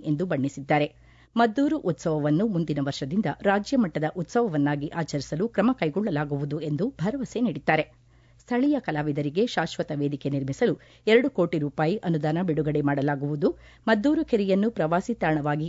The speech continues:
ಅಭಿವೃದ್ಧಿಪಡಿಸಿ ದೋಣಿ ವಿಹಾರಕ್ಕೆ ವ್ಯವಸ್ಥೆ ಮಾಡಲಾಗುವುದು ಎಂದು ತಿಳಿಸಿದ್ದಾರೆ. ಇದೇ ವೇಳೆ ಯುವಕರು ಕೃಷಿಯತ್ತ ಒಲವು ತೋರಿಸಬೇಕು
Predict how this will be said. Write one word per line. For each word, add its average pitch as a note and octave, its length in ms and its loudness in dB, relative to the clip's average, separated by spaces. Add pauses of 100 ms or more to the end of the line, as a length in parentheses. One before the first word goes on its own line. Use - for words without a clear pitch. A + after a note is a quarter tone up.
ಅಭಿವೃದ್ಧಿಪಡಿಸಿ D#3 760 -2 (320)
ದೋಣಿ C4+ 260 4
ವಿಹಾರಕ್ಕೆ E3 540 -2
ವ್ಯವಸ್ಥೆ E3+ 400 -2
ಮಾಡಲಾಗುವುದು D3 760 -2
ಎಂದು D#3+ 160 -2
ತಿಳಿಸಿದ್ದಾರೆ. D3+ 540 0 (420)
ಇದೇ D3 200 0
ವೇಳೆ C#3+ 300 0
ಯುವಕರು G#3 520 2
ಕೃಷಿಯತ್ತ F3 540 -2 (120)
ಒಲವು A3 260 2
ತೋರಿಸಬೇಕು D3 600 -2